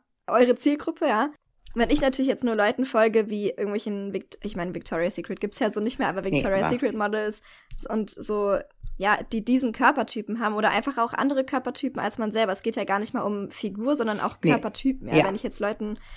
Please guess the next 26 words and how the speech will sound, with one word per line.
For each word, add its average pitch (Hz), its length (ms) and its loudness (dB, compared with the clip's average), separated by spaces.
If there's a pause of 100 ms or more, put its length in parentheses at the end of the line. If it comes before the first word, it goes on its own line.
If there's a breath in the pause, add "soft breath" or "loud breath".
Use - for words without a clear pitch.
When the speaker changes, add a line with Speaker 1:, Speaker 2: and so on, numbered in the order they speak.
(120 soft breath)
Speaker 1:
folge, 233 380 2
die 214 360 -2 (180)
einen 208 100 -4
Körpertyp 233 540 -2
haben, 214 280 4
wo 208 60 0
ich - 140 -4
mir 202 80 -2
denke, 214 160 -4
so, 240 80 2
„Oh - 20 0
mein 349 140 0
Gott, 330 180 -2
so 311 60 -2
eine 302 120 2
dünne 285 220 0
Taille 262 260 0
hätte 269 140 -4
ich 226 120 -10
gerne.“ - 220 -4 (240 soft breath)
Wenn 247 140 4
ich 269 80 -4
nicht 285 160 2
diesen 220 220 -2
Körpertyp 277 520 -2
habe, 214 360 0